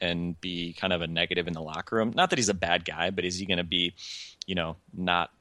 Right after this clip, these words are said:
<laughs> thrilled when he's playing twenty to twenty-five minutes and he's looking at, you know, "Man, I thought I was gonna opt out of my deal and get a huge new contract this summer, and now I'm coming off the bench." So I think that's sort of probably the,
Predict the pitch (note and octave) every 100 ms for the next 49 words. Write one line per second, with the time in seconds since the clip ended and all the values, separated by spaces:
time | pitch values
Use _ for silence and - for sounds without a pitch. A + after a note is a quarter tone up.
0 | _ - - - G2 A2 A#2 G#2 F2+ F#2+
1 | - G2 F#2 F2 E2+ - G2 F#2 F#2+ F#2
2 | F2 E2 E2+ E2+ F#2+ - E2 F2 - -
3 | - F2+ F2 F2+ F#2 F2+ E2+ E2+ - -
4 | D#2+ D#2+ F#2 F#2 E2+ D2+ F2 - F2+ E2+
5 | E2+ E2+ D#2+ - E2+ E2+ D#2+ E2+ F#2+ E2+
6 | E2 E2 - - F#2+ - E2+ - D3 -
7 | F#2+ - F#2 G2+ F#2 F2+ E2+ E2+ E2+ D#2+
8 | E2 - F2 D#2 - - C#2+ C2+ - F#2
9 | F2+ - - - - _ A#2 D3 C3 -
10 | - B2+ G#2 - G#2 G#2 G#2 F2+